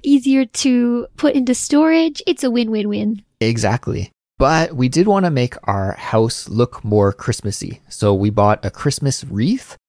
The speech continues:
Speaker 2: and we hung it on our front door. And actually, it's been a bit of a battle trying to hang the wreath because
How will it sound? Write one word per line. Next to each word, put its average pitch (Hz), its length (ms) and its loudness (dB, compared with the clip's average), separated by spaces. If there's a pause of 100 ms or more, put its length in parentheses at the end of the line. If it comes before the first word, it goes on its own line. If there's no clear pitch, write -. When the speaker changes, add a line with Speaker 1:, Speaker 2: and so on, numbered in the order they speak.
(200)
Speaker 2:
and 98 360 -2
we 107 100 -2
hung 123 220 0
it 123 180 2
on 101 280 2
our 92 140 -4
front 110 380 -2
door. 104 400 0 (720)
And 95 520 -4 (240)
actually, 123 300 -2
it's 110 160 -2
been 131 520 0 (100)
a 104 60 0
bit 127 200 2
of 190 140 0
a 135 60 2
battle 107 440 2
trying 92 340 -4
to - 100 -8
hang 107 340 -2
the 98 120 0
wreath 98 440 -4 (400)
because 104 600 0